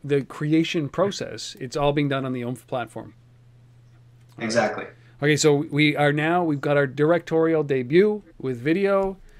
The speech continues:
Speaker 1: uh, and then we're jumping right into this. You become a, a what? A media kingpin. You have to get in front of media, don't you?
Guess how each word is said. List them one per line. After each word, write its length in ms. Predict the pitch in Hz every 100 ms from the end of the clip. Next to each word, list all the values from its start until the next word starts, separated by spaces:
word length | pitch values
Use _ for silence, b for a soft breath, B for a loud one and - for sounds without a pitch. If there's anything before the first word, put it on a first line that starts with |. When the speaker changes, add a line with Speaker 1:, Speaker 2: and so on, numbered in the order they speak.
| b b
Speaker 1:
uh, 220 | 131 139 143
and 160 | 151
then 200 | 165 170
we're 100 | 147
jumping 300 | 139 165 165
right 140 | 147 139
into 160 | 135
this. 220 | 131 117
You 40 | 135
become 440 | 131 160 143 135 127
a, 220 | 127 110
a 160 | 127
what? 220 | 123 123 113
A 40 |
media 500 | 107 135 156 156 143
kingpin. 460 | 131 143 131 117 110
You 160 | 135
have 340 | 151 - 185 -
to 80 | 190
get 180 | 170
in 140 | 165 156
front 340 | - 160 175
of 320 | - 127 147
media, 380 | 151 175 233 190
don't 280 | - 214 -
you? 120 | -